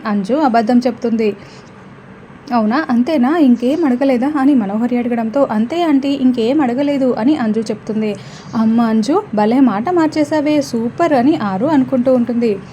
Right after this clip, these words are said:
"సరే పద" అని చిత్ర, మనోహరి ఆక-, అక్కడి నుండి వెళ్ళిపోతారు. ఇక ఆరు అంజు దగ్గరికి వచ్చి పక్కనే కూర్చొని, "అంజు, ఉన్నట్లుండి భలే మాట మార్చేశావే, నీతో ఇదంతా బాగి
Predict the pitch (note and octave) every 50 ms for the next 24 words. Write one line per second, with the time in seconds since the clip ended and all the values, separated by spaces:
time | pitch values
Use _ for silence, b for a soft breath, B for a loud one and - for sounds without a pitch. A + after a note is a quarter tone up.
0 | B B B B - - - C4 C4 C4+ B3+ - - A#3 B3 D#4+ F4 E4+ C4+ A#3
1 | C4 D4+ C#4 - - A3+ G#3+ - - B3 D4 D4 D4 C#4 C#4+ C#4 C4+ B3+ C4+ D4
2 | C#4+ - G3+ G#3 G#3+ - - - A#3+ G#3+ - A#3 G#3+ G#3 A#3 C#4+ C#4 B3+ B3 A#3+
3 | B3+ A#3+ A#3 A#3+ A#3 A3+ G#3+ G#3+ B B B B - - A#3+ A#3+ A#3+ A#3 A#3 -
4 | - A3+ G#3 G3+ G3+ B3+ D#4+ D#4+ - A3 A3 A#3 D4 D#4 C#4 C#4 A#3 C4+ C4 C4
5 | C4+ C4+ B3 B3 - C#4+ C#4+ C4+ - - G#3 G3 G3 G#3+ A3+ D4+ D4+ C#4+ C#4+ C#4
6 | C4 C4 - C4 B3 D4 D4 B3+ B3 B B B B - A#3 A#3 A#3 A3+ A#3+ C#4
7 | F4+ G4+ F#4+ - - G#3 G#3 A3+ C#4+ D#4 D#4 D4+ D4+ C4+ D#4+ D#4+ A#3+ G#3+ G3+ G#3
8 | A#3+ C#4+ C#4+ B3+ - G3 A3+ E4+ E4+ F4 E4+ D#4+ D#4+ E4 D#4 D4+ - D#4 D4+ C#4+
9 | D4+ D4+ D4+ D4+ B B B B B - - - A#3 A#3+ A#3+ A#3 A3 A3 A3+ D4+
10 | E4 C#4+ B3 A#3 G#3+ A#3 A#3+ D#4+ D#4+ B3+ B3 G#3+ G#3+ A#3 B3 D4+